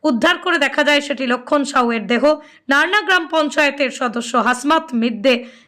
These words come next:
জানান, কিছুদিন আগেই তিনি পাতকুয়া বাথরুম তৈরি করেছিলেন,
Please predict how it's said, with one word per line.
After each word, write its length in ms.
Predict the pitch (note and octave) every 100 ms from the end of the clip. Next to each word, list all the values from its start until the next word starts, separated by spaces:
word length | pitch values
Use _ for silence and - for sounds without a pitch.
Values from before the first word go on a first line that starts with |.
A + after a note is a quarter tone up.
| -
জানান, 420 | G#3+ C4+ D#4 A3
কিছুদিন 440 | A3 D#4 F#4+ F4+ D4+
আগেই 260 | C#4 F4+
তিনি 220 | F#4 E4+
পাতকুয়া 500 | D#4+ C#4+ C#4 - D4+
বাথরুম 380 | A#3+ B3 - D#4+
তৈরি 260 | B3 B3+ A#3
করেছিলেন, 560 | A#3 A3 A3 A#3 A3